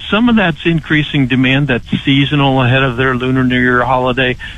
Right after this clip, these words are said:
Some of it is because we're seeing imports really get slowed down at the ports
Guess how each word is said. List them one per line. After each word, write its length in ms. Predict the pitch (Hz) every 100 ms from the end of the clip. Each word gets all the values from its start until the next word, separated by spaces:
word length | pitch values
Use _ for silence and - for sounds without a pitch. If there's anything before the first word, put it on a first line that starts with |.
| - - -
Some 220 | 147 165
of 160 | 160 160
it 80 |
is 180 | 147 143
because 500 | - 127 - 139 120
we're 200 | 131 131
seeing 520 | - 151 143 135 120 -
imports 680 | 139 151 156 - 143 120 -
really 400 | 127 127 135 143
get 160 | 139 131
slowed 440 | - 135 135 123
down 300 | 123 123 123
at 140 | 117 -
the 80 |
ports 560 | 110 - 120 113 - -